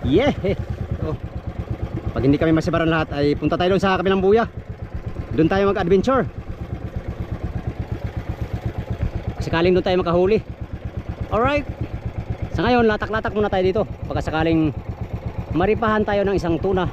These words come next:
Huli kaya ay dalawa, tatlo, apat, lima, anim, pito, walo, siyam, sampu, onsi, dose, tresi, katorsi, kensi,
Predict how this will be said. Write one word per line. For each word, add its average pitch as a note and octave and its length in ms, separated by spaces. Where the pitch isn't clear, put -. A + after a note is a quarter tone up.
Huli C#3+ 100
kaya D#3 240
ay D3 60
dalawa, E3 340
tatlo, F#3 380
apat, F#3 420
lima, D#3+ 480
anim, G3 300
pito, G3+ 580
walo, D3+ 560
siyam, A#3 240
sampu, F#3+ 640
onsi, A#2+ 800
dose, A#3+ 640
tresi, F#3+ 800
katorsi, A#3 960
kensi, F#3 880